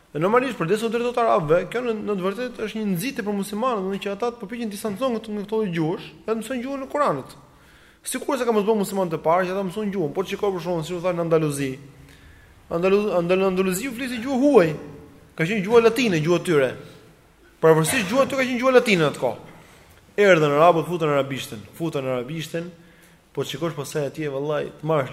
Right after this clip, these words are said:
librat e dietarëve të lexosh, nuk ka asnjë lloj dallimi nga arabët e tjerë. Këta janë arab perëndimor, kurse ata janë arab lindor. Merr librat e Ibn Hazmit,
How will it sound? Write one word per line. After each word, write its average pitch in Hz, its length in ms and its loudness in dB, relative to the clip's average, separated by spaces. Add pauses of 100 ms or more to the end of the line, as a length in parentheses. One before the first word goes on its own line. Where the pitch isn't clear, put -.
librat 135 320 -4
e - 0 -
dietarëve 131 560 -2
të 127 80 -8
lexosh, 156 320 -8 (720)
nuk 196 240 -2
ka 160 140 -4 (100)
asnjë 180 320 -8
lloj 185 160 -4
dallimi 185 720 -4
nga 170 160 -4 (540)
arabët 156 440 -4
e - 80 -18
tjerë. 123 240 -10 (180)
Këta 180 240 0
janë 156 100 0
arab 156 280 0
perëndimor, 147 640 -4
kurse 151 200 -6
ata 147 160 -8
janë 147 160 -6
arab 156 200 -4 (120)
lindor. 113 460 -10 (1040)
Merr 170 200 2
librat 160 260 0
e 156 60 0
Ibn 151 160 -4
Hazmit, 185 360 2